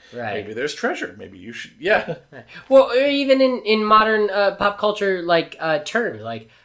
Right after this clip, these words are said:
Speaker 1: uh, uh, I've ranted about this in the chat. Um, stories ending, right? I'm a
Speaker 2: Mm-hmm.
Speaker 1: big fan of stories just freaking ending. Stop money grabbing, right? So let's, let's imagine you love Harry Potter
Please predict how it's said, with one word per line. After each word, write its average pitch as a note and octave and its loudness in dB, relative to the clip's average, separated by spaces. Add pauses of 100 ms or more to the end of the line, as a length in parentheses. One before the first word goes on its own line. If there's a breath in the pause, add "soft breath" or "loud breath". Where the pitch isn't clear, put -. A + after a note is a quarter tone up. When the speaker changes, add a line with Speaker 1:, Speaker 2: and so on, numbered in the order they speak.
(420 soft breath)
Speaker 1:
uh, E3 -4
uh, D3+ 2 (240)
I've G3 4 (200)
ranted C#3 -6
about A#2+ -4
this B2+ -6
in A#2 -10
the G#2+ -12
chat. E3 -8 (320)
Um, B2+ -6
stories F3+ 2
ending, A2 -10
right? F#2+ -18 (120)
I'm E3+ 2
a C3 0
Speaker 2:
Mm-hmm. - -16 (160)
Speaker 1:
big F3 -2
fan G#2+ -6
of A#2+ -12
stories E3 -14
just - -18
freaking G#3+ -8
ending. F#3 -4
Stop F#3+ -2
money E3+ 0
grabbing, G#2 -6
right? B2 -8 (340 soft breath)
So F#3 0
let's, F#3 2
let's F3+ 2
imagine F3+ 0
you E3+ -4
love E3 2
Harry C3 -6
Potter F#2 -12